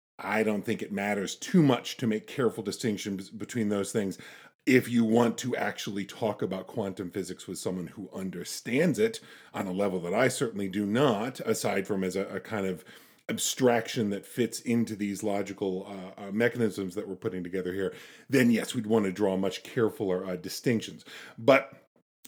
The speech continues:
for us, for me, uh, the key thing to know about quantum is that, a-, as it turns out,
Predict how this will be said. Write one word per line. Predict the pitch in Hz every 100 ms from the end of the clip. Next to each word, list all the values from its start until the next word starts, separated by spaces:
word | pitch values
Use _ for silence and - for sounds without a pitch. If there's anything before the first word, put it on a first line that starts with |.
| - 131 - 185
for | - 147 -
us, | 135 - -
for | 135 117
me, | 123 95 90
uh, | 113 113
the | 120
key | - - 196 208
thing | 185 147 120 113
to | 127
know | 110 104
about | 98 101 98
quantum | - 110 95 - 85 - - - - - _ _ -
is | 131 123
that, | 151 - - -
a-, | - 151
as | 131
it | 156
turns | - 233 190 131
out, | 85 -